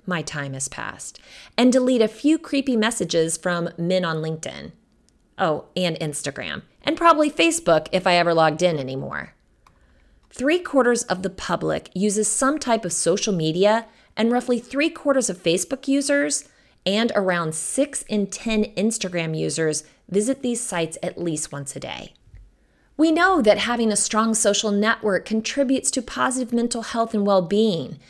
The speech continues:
and social media and the internet have done so much to help overcome the barriers of time and distance. I think it's a good thing that I know about what's going on in Syria, Sudan, and more, but it's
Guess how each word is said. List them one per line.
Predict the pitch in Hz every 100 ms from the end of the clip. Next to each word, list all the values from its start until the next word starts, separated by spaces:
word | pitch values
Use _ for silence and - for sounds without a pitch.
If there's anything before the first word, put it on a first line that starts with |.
| - -
and | 220 247
social | 277 285 254
media | 240 277 302 302
and | 202 196
the | -
internet | 180 220 226 247 240
have | 190 175
done | 190 175
so | - - 269 285
much | 294 269 254 202 -
to | 180
help | 175 165 -
overcome | 185 180 180 180 170
the | 160
barriers | 160 180 196 165 151 151
of | 160
time | - 190 190
and | 202 196
distance. | 269 - 135 - - - - - _ _ _ _ _ _ _ _ _ -
I | 320
think | 440 466
it's | 466
a |
good | 262 285 254
thing | - 302 330 196 165
that | 175
I | 180 180
know | 190 202
about | 185 180 175
what's | 165 -
going | 165 165
on | 170 175
in | 196
Syria, | - - 262 233 165 117
Sudan, | - - 202 196 214 208 147 98 175 - _ _ _ -
and | 214 214
more, | 214 254 60 - - _ _
but | 311 311 - - - _ _
it's | 294 285